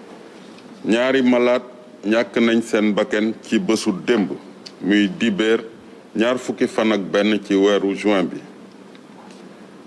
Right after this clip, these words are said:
Ñeneen ñi des hôpital ñu ngi am tan. Ci bésu tey, dalee ko ci cas bu njëkk ba, Sénégal wàññi nañ fi juróomi junni ak juróom-ñeenti téeméer ak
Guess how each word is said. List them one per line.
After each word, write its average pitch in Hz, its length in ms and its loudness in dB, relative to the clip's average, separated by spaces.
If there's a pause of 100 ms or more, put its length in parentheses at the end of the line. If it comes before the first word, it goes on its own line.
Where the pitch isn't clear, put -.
(140)
Ñeneen 110 380 2
ñi 107 120 2
des 101 300 -2
hôpital 95 500 0
ñu 98 120 2
ngi 95 100 2
am 87 220 0
tan. 92 220 -2 (1500)
Ci 127 120 -2
bésu 143 340 -2
tey, 95 220 -2 (960)
dalee 113 380 0
ko 135 240 0
ci 120 240 -2
cas 110 240 0
bu 104 180 -2
njëkk 113 300 0
ba, 90 140 -4 (920)
Sénégal 110 580 0
wàññi 120 360 2
nañ 110 220 2
fi - 180 -8 (1040)
juróomi 147 580 2
junni 117 340 2 (200)
ak 107 120 0 (100)
juróom-ñeenti 135 640 2
téeméer 104 520 0
ak 101 120 0